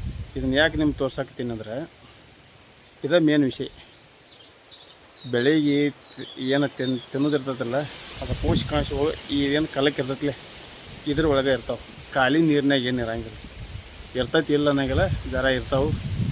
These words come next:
ಆಕ್ಸಿಜನ್ ಇರ್ತೈತಿ, ಬ್ಯಾರೆ ಬ್ಯಾರೆ ಇರ್ತಾವ, ಮಿನರಲ್ ಅದು ಇರ್ತಾವ. ಆದ್ರೆ ಜಾಸ್ತಿ ಸಂಪೂರ್ಣ ಈ ಎನ್ ಪಿ ಕೆ ಹಿಡ್ಕೊಂಡು ಇಡೀ ಟೋಟಲಿ ಹೇಳೇನ್ರಿ, ಯಾರಿಗೀ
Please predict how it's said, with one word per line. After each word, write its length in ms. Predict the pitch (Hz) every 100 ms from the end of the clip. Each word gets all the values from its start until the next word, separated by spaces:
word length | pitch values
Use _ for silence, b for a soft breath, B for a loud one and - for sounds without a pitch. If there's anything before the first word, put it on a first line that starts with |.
| - - - - -
ಆಕ್ಸಿಜನ್ 460 | 131 131 123 127
ಇರ್ತೈತಿ, 420 | 120 123 113 127 120
ಬ್ಯಾರೆ 240 | 123 123
ಬ್ಯಾರೆ 220 | 127 123 120 - - - - - - -
ಇರ್ತಾವ, 260 | 127 - 120
ಮಿನರಲ್ 380 | 120 120 127 127
ಅದು 120 | 123
ಇರ್ತಾವ. 300 | 117 147 135 - - - - - - - - - 120
ಆದ್ರೆ 280 | 123 120
ಜಾಸ್ತಿ 440 | 113 117 - 151 143
ಸಂಪೂರ್ಣ 720 | 135 131 - 156 170 143 123 - - 123
ಈ 220 | 123 123
ಎನ್ 140 | 127
ಪಿ 200 | 127 151
ಕೆ 180 | 143 135
ಹಿಡ್ಕೊಂಡು 360 | 127 123 139 123
ಇಡೀ 220 | 139 151 - - - - - -
ಟೋಟಲಿ 480 | 139 139 156 160 139
ಹೇಳೇನ್ರಿ, 460 | 131 147 143 131
ಯಾರಿಗೀ 920 | 120 120 127 143 147 160 170 170 175